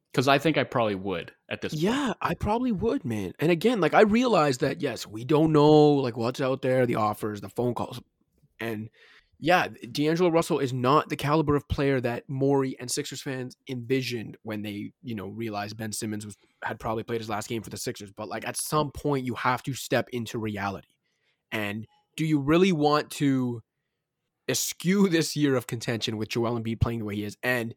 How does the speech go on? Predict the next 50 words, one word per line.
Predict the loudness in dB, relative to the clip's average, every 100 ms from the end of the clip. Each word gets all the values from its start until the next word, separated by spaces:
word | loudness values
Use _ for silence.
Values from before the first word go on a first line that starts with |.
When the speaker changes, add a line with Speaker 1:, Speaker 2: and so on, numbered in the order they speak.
| _ _ _
Speaker 2:
and | -6 -4
scoff | -4 -4 0 2 2 0
at | -6
a |
player | -4 -2 -2
like | -2
D'Angelo | -2 0 2
Russell, | 2 0
who's | -2 -2
having | 4 4
a | 6
really | 2 2
good | 0
year | 2 2
and | 2
is, | 0
like, | -2 -6
a |
fine | -4 -2 -2 -4
player? | -8 -12 -6
Do |
you | 0
wanna | 0
scoff | 0 -4 2 2 2
at | -4 -6
that | -6 -8
because, | -8 -4 -4 -4
like, | -2
well, | 2 2 2 _
maybe | -8 -2 0 2 0 -2 -2
we | -2
can | -4 0
get | 2 0
a |
better, | 0 -4 -4 -6
like, | -8 -8 _ -8
maybe | -2 2 2 2 0 -2
a |
guy | -2 -2 -4
like | -6 -10
Dame | -12 -12
is, | -14 _
man, | -4 -4 -4 _ _ _ _ _ _ _ _ 2
in | 6
what | 8 8
world | 10 10
are | 10
you | 2
living | 4 4 4 6
in? | 6 4